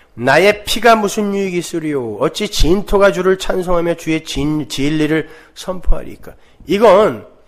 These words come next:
하나님, 나를 무덤에 보내시면 내가 어떻게 하나님께 도움을 드리겠어요?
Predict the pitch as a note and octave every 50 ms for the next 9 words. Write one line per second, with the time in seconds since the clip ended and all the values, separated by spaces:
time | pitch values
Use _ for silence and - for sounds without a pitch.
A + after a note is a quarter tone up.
0 | _ _ _ _ _ _ _ _ _ - G3 A3 A#3+ B3 B3+ A#3 F3+ D#3 C#3+ F3+
1 | A#3 A3+ E3 D3 D#3 - A#3 A#3+ A#3+ A#3+ G#3 G#3 A3 G#3+ F#3 - - C#3+ C#3+ F3+
2 | G3+ F3 A#2+ G2+ G#2 G#2+ C3+ C#3+ E3+ F3 B3 B3 A3+ G#3+ A3 - A3+ - - B3
3 | G#3+ A#3 B3 A#3+ A3+ G#3 - A#3 - - D#3+ F3 G3+ G#3+ G#3+ A3 E3+ F3+ G3 G3+
4 | G3 G3 F3+ - - F#3 D#3 D3 D3 D#3+ F3 F3 D3+ A#2 G#2 A2 -